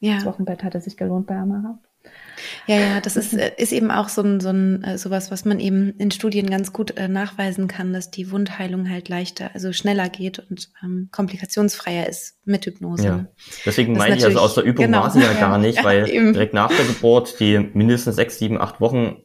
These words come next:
Speaker 3: hat sie ja auch immer noch sehr, sehr, sehr regelmäßig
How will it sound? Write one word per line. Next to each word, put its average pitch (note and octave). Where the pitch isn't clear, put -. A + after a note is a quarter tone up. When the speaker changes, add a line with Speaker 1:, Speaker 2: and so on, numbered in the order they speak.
Speaker 3:
hat G#2
sie A#2
ja G2+
auch -
immer G#2
noch F#2+
sehr, G#2
sehr, G2+
sehr G2
regelmäßig F#2+